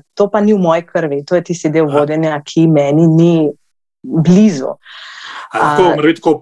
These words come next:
Speaker 2: pogledal, mislim, lahko v kakšnem primeru, mislim,
Speaker 1: Ja, recimo, da
Speaker 2: sam
Speaker 1: se
Speaker 2: si
Speaker 1: da
Speaker 2: predstavljal,
Speaker 1: roki,
Speaker 2: je to
Speaker 1: ja.
Speaker 2: velika in majhna zadeva.
Speaker 1: Recimo, da se roki niso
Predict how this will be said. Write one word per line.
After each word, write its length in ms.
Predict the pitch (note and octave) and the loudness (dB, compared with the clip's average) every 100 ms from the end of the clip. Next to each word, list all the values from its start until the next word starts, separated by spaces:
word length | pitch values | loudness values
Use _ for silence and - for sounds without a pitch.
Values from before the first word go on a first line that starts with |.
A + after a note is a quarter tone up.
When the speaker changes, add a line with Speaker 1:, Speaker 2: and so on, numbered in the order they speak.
| _ | _
Speaker 2:
pogledal, 560 | - C3+ C#3+ C#3 B2 A#2 A#2+ | -6 -2 0 0 -4 -8 -12
mislim, 280 | C3+ C3 B2+ | -12 -10 -8
lahko 160 | B2 | -4
v 100 | E3 | -4
kakšnem 360 | E3 E3 D#3 C#3+ | -4 -6 -4 -4
primeru, 920 | - C3+ A#2 A2 A2+ A2 A2 D3+ E3+ C#3+ - _ _ _ _ - | -4 -4 -4 -6 -4 0 2 2 0 -2 -12 _ _ _ _ -8
mislim, 340 | D3 - C3 C3 _ _ _ _ - | -6 -4 -6 -8 _ _ _ _ -6
Speaker 1:
Ja, 320 | G#3+ A#3+ G3+ | 0 0 0
recimo, 480 | F3 G#3+ - C#4+ C4 | 0 -2 -2 -2 0
da 40 | G#3 | 2
Speaker 2:
sam 100 | G#3 | 0
Speaker 1:
se 100 | G#3 | 2
Speaker 2:
si 80 | |
Speaker 1:
da 60 | G#3+ | 2
Speaker 2:
predstavljal, 400 | G#3+ G3+ F#3+ F3 | 2 2 0 0
Speaker 1:
roki, 80 | D#3 | 0
Speaker 2:
je 60 | |
to 100 | D3+ | 0
Speaker 1:
ja. 60 | E3 | 0
Speaker 2:
velika 340 | F3 F#3+ - C#3+ | 0 -2 -2 -4
in 140 | C#3 | -4
majhna 360 | C#3 D3 C#3+ B2 A#2+ | -4 -6 -6 -8 -10
zadeva. 500 | A#2 A#2+ A2+ B2 A#2 A2 A2 - - | -10 -10 -6 -4 -2 -4 -6 -14 -4
Speaker 1:
Recimo, 360 | G#3+ A3 D#4+ D#4 | -2 0 0 0
da 100 | A3+ | 0
se 160 | - | 0
roki 360 | A3+ G#3+ G#3 B3+ | 2 2 0 0
niso 420 | A#3+ A#3 G3+ - | 2 0 0 0